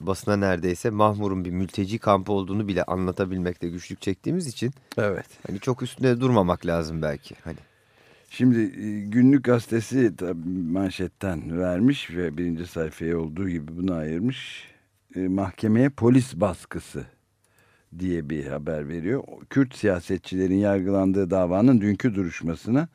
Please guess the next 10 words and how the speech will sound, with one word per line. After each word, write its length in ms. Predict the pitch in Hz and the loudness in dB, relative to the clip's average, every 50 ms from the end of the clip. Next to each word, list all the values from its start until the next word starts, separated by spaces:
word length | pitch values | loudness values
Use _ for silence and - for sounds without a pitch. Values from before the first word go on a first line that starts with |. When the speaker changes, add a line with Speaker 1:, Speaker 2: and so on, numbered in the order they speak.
| _ _ _ - - - - _ | _ _ _ -20 -20 -20 -20 _
Speaker 2:
sivil 340 | - - 117 117 131 139 127 | -6 -2 2 4 4 4 4
polisler 540 | 127 113 104 87 76 - - 90 85 85 82 | 4 4 2 2 2 -2 -2 -2 -2 0 2
damgasını 520 | 98 95 90 85 80 82 - - 87 90 | 2 2 2 2 0 -2 -4 -2 -2 -2
vurdu. 420 | 87 90 95 95 95 107 143 156 - - | 0 0 -2 -2 -2 -2 -4 -4 -4 2
"On 260 | - 123 135 135 123 | 6 8 8 10 8
dört 220 | 104 104 92 - - | 8 6 2 0 0
Nisan 440 | 95 101 92 - - 95 87 - 87 | 0 0 0 0 0 -2 -2 -2 -4
operasyonuna 680 | 85 - 98 92 90 85 - - 90 90 92 90 87 | -4 -2 0 0 0 0 -2 -2 0 0 2 2 0
katılan 460 | - - 92 82 - 95 95 92 87 | 0 -2 -4 -4 -2 0 0 0 0
polisler 600 | 85 - 92 87 82 - - - 120 131 160 - | 0 -2 -2 -4 -4 -6 -2 0 0 0 0 -2